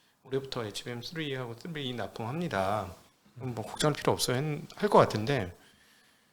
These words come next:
원비 공정의 디램 반도체 자체가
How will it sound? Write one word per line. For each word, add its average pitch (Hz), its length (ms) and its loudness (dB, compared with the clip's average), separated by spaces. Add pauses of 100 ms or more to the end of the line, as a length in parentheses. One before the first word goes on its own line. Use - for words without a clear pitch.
(440)
원비 202 360 6
공정의 165 800 6
디램 131 680 4
반도체 104 360 0
자체가 101 1900 0